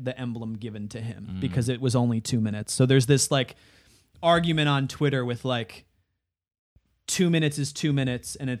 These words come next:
Speaker 1: and then it's like, "Well, it's only two minutes. Why don't you give him the emblem?"
Speaker 2: Right.
Speaker 1: Right? Um,
Speaker 2: I mean, I would, I think. Like, there were some moments where they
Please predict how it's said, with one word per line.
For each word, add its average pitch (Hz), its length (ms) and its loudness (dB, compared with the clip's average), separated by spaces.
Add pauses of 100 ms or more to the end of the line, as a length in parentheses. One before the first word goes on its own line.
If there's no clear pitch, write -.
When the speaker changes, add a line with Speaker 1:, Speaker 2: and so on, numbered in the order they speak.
(100)
Speaker 1:
and 131 180 -4
then 131 140 -2
it's 120 160 -6
like, 120 240 -6
"Well, 139 180 -6
it's 147 140 -8
only 196 300 -4
two - 240 -6
minutes. 113 440 -4
Why 123 120 -4
don't 120 160 -4
you 117 80 -4
give 113 200 -4
him 110 140 -2
the 110 140 -6
emblem?" 101 400 -8 (100)
Speaker 2:
Right. 90 180 -10
Speaker 1:
Right? 110 240 -6 (600)
Um, 127 600 -2
Speaker 2:
I 214 60 -2
mean, 220 480 -2 (420)
I 165 120 -4
would, 87 280 -8 (160)
I 95 100 -12
think. 87 280 -12 (400)
Like, 175 100 -4
there 214 100 -2
were 208 60 -2
some 180 180 -2
moments 120 280 -2
where 113 140 -2
they 104 220 -2